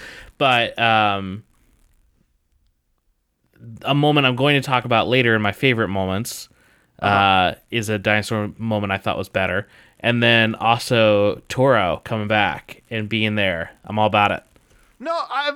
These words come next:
Speaker 2: I mean, I love Toro. Don't get me wrong. I'm just saying, like, the fact that, yeah, like, the, that Big Edie and Little Edie were, were characters that were also not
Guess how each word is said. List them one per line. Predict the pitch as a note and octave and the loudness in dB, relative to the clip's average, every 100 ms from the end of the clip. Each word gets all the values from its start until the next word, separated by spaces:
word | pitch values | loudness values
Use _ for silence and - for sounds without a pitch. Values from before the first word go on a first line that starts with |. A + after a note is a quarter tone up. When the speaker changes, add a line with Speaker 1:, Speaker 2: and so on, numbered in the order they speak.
| D4+ | -6
Speaker 2:
I | C4 | -6
mean, | D4 | -4
I | C4+ | -4
love | C4 C#4+ | -4 -6
Toro. | - A3 F3+ | -6 -6 -4
Don't | C#3 D#3+ | -4 -6
get | D#3+ | -6
me | |
wrong. | D3+ B2+ - | -4 -4 -4
I'm | F#3 | -6
just | F#3+ - | -6 -6
saying, | A3+ G3+ | -4 -4
like, | F#3 E3 D3+ - _ _ _ _ _ _ _ _ _ _ | -4 -6 -6 -14 _ _ _ _ _ _ _ _ _ _
the | E3+ F3 | -10 -8
fact | A3+ G#3+ - | -6 -6 -6
that, | G3 F3 | -8 -6
yeah, | F#3 D3+ | -4 -4
like, | B2 D3+ C#3+ | -4 -6 -6
the, | D3 E3 D3 C#3+ | -6 -4 -4 -4
that | D#3+ C#3 | -6 -6
Big | G#3+ G3+ | -8 -8
Edie | G#3+ G3+ | -8 -6
and | E3 | -4
Little | E3 E3+ | -6 -6
Edie | E3 E3 | -10 -10
were, | D3+ C3+ - | -6 -6 -6
were | - C3+ | -10 -10
characters | - C3+ C3 C#3 - D#3+ D#3 E3 - C3 | -8 -6 -4 -6 -6 -8 -8 -10 -18 -12
that | D3 C#3+ | -8 -6
were | C#3 C3+ | -4 -4
also | C#3 C3+ D#3+ | -6 -6 -8
not | C#3 C3+ C3 B2+ - - | -6 -6 -6 -6 -10 -20